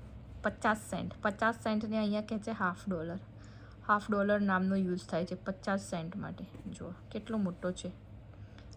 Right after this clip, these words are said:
કેમ કે આપણા બેનો સિક્કો આવે ને મોટો, પહેલાં આવતો હતો, તમને ખબર હશે.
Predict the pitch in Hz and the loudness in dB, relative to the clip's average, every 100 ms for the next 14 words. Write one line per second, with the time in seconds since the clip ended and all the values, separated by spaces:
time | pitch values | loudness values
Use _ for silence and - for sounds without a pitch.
0 | - 214 202 208 214 202 190 185 202 208 | -4 -2 2 2 4 4 4 4 4 4
1 | 208 214 202 - 220 262 269 202 180 196 | 0 -2 -6 -2 0 2 4 4 2 0
2 | 196 180 180 165 170 185 180 185 175 170 | 2 2 2 0 0 -2 0 -2 -2 -4
3 | 185 165 160 - - | -4 -4 -4 -8 -10